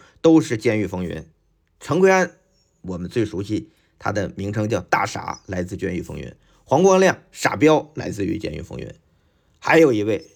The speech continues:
就是九十年代，我一看到他灭门惨案，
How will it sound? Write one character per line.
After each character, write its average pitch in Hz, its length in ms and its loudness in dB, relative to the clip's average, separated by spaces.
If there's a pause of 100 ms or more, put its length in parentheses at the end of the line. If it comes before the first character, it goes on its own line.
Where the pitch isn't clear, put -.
就 95 120 -8
是 101 80 -6
九 92 220 -2
十 92 80 -2
年 98 120 0
代， 117 120 4
我 87 100 -2
一 90 60 -2
看 - 260 -8
到 92 120 -8
他 90 160 -12
灭 113 280 -4
门 85 160 -8
惨 - 240 -14 (120)
案， - 360 -14